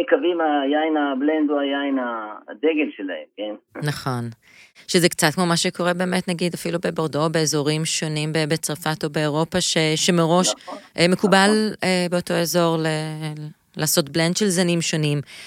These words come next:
Speaker 2: אה, גם קרה פה דבר מעניין עם המרלו, אני זוכרת, נדמה לי זה היה באלפיים ושש, שהיה איזה הייפ מטורף, תחושה שכאילו כל מה שכולם רוצים רק לשתות זה מרלו, אה,
Speaker 1: נכון.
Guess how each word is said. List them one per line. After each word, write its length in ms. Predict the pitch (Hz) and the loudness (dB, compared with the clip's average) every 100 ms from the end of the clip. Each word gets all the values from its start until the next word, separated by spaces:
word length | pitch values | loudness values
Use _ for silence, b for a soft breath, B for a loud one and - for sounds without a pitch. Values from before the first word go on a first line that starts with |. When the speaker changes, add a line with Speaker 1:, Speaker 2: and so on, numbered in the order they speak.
| B B | B B
Speaker 2:
אה, 100 | 170 185 | 2 4
גם 140 | 196 185 | 4 4
קרה 260 | 185 170 | 2 2
פה 100 | 285 | 0
דבר 260 | 240 220 240 | 0 2 2
מעניין 460 | 254 202 175 214 | 2 0 2 0
עם 140 | 262 240 | 0 0
המרלו, 680 | 175 160 147 147 190 233 | 2 2 0 0 0 2
אני 80 | 165 | 2
זוכרת, 260 | - 190 190 | 0 -4 -2
נדמה 140 | 190 | -2
לי 80 | 208 | -2
זה 100 | 202 | -4
היה 60 | - | -4
באלפיים 440 | 160 - 185 202 | -4 -4 -4 -2
ושש, 460 | 156 - - 233 - B B B B | -2 -2 0 0 -4 B B B B
שהיה 240 | - 202 226 | -8 -2 2
איזה 180 | 196 165 151 196 | 4 4 2 2
הייפ 220 | 240 226 | 2 2
מטורף, 560 | 240 - 214 220 220 | -2 2 4 4 2
תחושה 420 | - - - 220 220 | -2 -6 -2 -2 0
שכאילו 300 | 214 202 185 - | -2 -2 -4 -4
כל 240 | - 269 | 2 2
מה 80 | 254 | 2
שכולם 380 | 240 233 240 233 | -2 0 0 0
רוצים 360 | 208 - 220 208 | 0 0 0 0
רק 200 | 202 180 | -2 -4
לשתות 320 | - 214 208 | -2 0 2
זה 120 | 220 | 2
מרלו, 460 | 190 160 156 185 294 - B B B _ _ - | 2 2 4 4 2 -4 B B B _ _ 2
אה, 40 | 180 175 | 4 6
Speaker 1:
נכון. 120 | 180 | 6